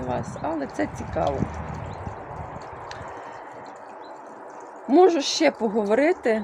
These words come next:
бо коли всі сплять, чоловік трохи прихворів, то заснув, Аліска також спить,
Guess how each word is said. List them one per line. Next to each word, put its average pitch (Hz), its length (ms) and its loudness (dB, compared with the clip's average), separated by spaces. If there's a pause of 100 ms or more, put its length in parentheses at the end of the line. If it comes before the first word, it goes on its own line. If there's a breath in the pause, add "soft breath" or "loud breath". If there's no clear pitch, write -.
бо 196 80 2
коли 226 300 4
всі - 200 -4
сплять, 254 420 4
чоловік 190 300 0
трохи 190 320 -2
прихворів, 202 600 0
то 190 100 2
заснув, 233 480 0
Аліска 202 360 0
також 202 400 0
спить, - 320 -4